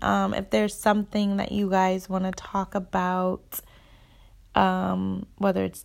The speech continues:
dating, whether it's religion, whether it's positivity, anything you wanna talk about, let me know.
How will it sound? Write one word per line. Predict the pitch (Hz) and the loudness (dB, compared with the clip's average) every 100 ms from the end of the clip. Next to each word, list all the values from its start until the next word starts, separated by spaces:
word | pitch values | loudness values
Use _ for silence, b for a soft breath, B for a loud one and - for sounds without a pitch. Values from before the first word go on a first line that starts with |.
| - | 2
dating, | 262 269 254 247 | 4 4 2 2
whether | 220 190 185 | 2 2 0
it's | 175 - | -2 -2
religion, | 190 180 233 226 247 233 226 226 | -2 4 2 4 2 2 2 2
whether | 208 190 190 | 0 2 2
it's | 185 185 - | 2 -2 -8
positivity, | - 202 190 185 190 - 254 277 269 269 269 B B B B - | 0 2 2 0 -6 0 2 2 2 2 0 B B B B 2
anything | 339 415 403 403 370 | 4 4 2 2 4
you | 330 | 4
wanna | 311 285 | 4 4
talk | - 226 233 | 4 2 4
about, | 220 220 - 208 | 4 4 4 4
let | 226 240 | 6 6
me | 240 247 233 | 4 2 4
know. | 214 196 220 | 4 2 0